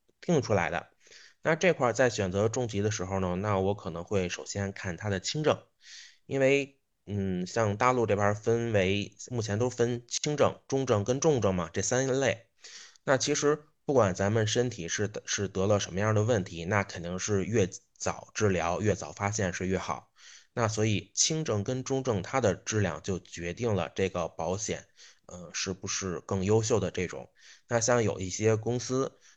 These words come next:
呃，或者说，呃，比较出名的公司吧，那它呢，在轻症跟中症里边儿，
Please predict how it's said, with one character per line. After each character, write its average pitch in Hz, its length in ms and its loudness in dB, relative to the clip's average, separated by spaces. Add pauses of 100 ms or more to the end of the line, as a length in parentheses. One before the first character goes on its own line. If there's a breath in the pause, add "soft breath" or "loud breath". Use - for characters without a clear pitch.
(140)
呃， 90 380 -4
或 98 220 -4
者 90 100 0
说， 101 520 0 (480)
呃， 85 760 -8
比 - 80 -8
较 101 140 4
出 127 140 -4
名 117 120 2
的 107 100 2
公 127 140 -2
司 131 160 -2
吧， 90 300 2
那 120 180 0
它 135 240 2
呢， 107 240 4
在 101 220 2
轻 147 260 0
症 110 160 2
跟 139 200 -2
中 151 180 0
症 123 180 2
里 76 80 -4
边 90 160 -2
儿， 90 120 -4